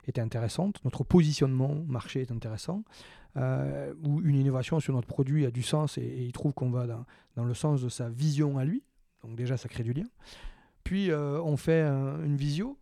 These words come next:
On s'aperçoit que, ben, dans notre discours, dans notre façon de parler, dans la présentation des, des petits éléments qu'on a rajoutés, ben, ça a du sens. Donc maintenant, il veut nous voir. Voilà. Est-ce qu'on aurait gagné du temps à y aller direct ?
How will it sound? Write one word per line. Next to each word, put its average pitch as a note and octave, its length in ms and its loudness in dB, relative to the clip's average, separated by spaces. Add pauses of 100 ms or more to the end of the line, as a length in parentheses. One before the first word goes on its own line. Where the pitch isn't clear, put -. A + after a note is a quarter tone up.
(320)
On B2 80 -6
s'aperçoit D#3+ 500 4
que, C3 280 4
ben, B2+ 340 0
dans B2+ 160 -2
notre C3 260 -2
discours, G3+ 480 2
dans C#3+ 80 0
notre C3 140 -2
façon C#3 240 -4
de C#3 60 -2
parler, E3 540 -2 (440)
dans C3+ 80 -4
la B2+ 100 -2
présentation D3+ 560 -2
des, C3+ 220 -4
des B2+ 100 -8
petits C3+ 260 -2
éléments C#3+ 300 4
qu'on C3 200 0
a A#2+ 120 -2
rajoutés, C3+ 640 0 (460)
ben, A#2 100 0
ça C3+ 140 0
a B2+ 40 0
du B2+ 80 0
sens. A3+ 380 -2 (720)
Donc C#3 140 2
maintenant, C#3 180 2
il G#3 80 2
veut D#3 80 2
nous D3+ 80 4
voir. C#3 220 0 (1300)
Voilà. A#2 300 -4
Est-ce B2 160 -4
qu'on D#3+ 120 2
aurait D#3+ 120 8
gagné D3 160 4
du C3+ 100 2
temps D#3+ 120 2
à D3+ 80 2
y - 20 4
aller C3+ 140 4
direct ? D3 340 -4